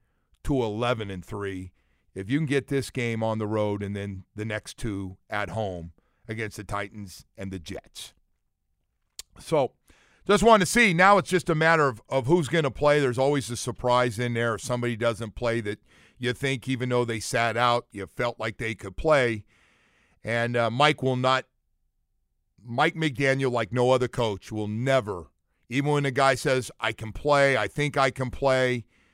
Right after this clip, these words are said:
Mike sometimes tells those guys, "Actually, a lot, you're not gonna play.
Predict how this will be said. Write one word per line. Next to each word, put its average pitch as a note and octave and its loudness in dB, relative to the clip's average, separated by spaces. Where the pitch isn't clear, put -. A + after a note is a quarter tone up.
Mike C#3+ 2
sometimes B2 -2
tells B2 -2
those A2+ -4
guys, F#2+ -4
"Actually, B2 -2
a G#2+ -2
lot, G#2+ -4
you're G2+ -8
not G#2 -4
gonna F#2 -14
play. D#2+ -16